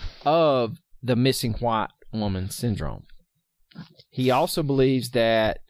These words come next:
cases like this are neglected in the media due to the person's past. He interviews everyone associated with this case, from the Walmart,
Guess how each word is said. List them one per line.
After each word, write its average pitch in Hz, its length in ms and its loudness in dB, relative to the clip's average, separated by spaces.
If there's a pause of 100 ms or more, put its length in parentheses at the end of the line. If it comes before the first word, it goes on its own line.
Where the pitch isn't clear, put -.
(160)
cases 143 460 -2
like 120 340 0
this 139 420 0
are 123 160 0
neglected 127 1040 -2 (220)
in 147 100 -2
the 151 80 2
media 147 460 4
due 143 400 2
to 127 680 0 (460)
the - 100 0
person's 120 560 4
past. - 720 -4 (1300)
He 135 340 -2
interviews 123 640 0 (320)
everyone 147 680 2
associated 113 680 0
with 104 180 -2
this 104 300 -4 (220)
case, 95 480 -4 (680)
from 107 840 -2 (180)
the 107 140 -4
Walmart, 135 840 -2